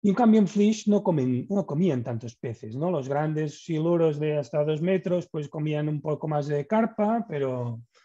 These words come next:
pero básicamente comían Flix y Ribarroja, comían cangrejo americano, Procambarus.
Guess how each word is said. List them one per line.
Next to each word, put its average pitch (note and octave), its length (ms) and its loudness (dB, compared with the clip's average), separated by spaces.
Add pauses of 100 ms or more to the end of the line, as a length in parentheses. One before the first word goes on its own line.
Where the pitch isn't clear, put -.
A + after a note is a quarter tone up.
(840)
pero C3 400 4
básicamente D#3+ 720 -2
comían C#3+ 800 -2
Flix D#3+ 320 -4
y D#3 80 -2
Ribarroja, C#3+ 600 0
comían C#3 540 -4
cangrejo C3 500 -2
americano, B2 680 -2
Procambarus. B2 840 -4